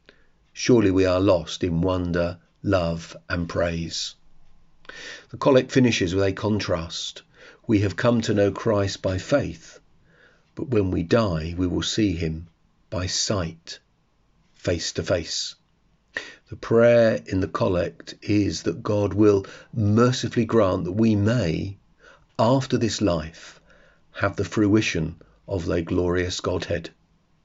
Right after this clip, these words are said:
When something comes to fruition, it is something coming to realization or fulfillment. And seeing Christ by faith now on earth will come to fulfillment in heaven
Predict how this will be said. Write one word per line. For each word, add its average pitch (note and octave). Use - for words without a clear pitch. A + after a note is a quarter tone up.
When G2
something A2
comes G#2+
to G2
fruition, G2
it -
is G2
something F#2+
coming G#2
to G2
realization F#2+
or G2
fulfillment. F#2+
And G2+
seeing F#2+
Christ G2+
by F#2
faith F2
now G#2+
on G2
earth F#2+
will A2+
come C3
to C3
fulfillment A2+
in G#2
heaven F2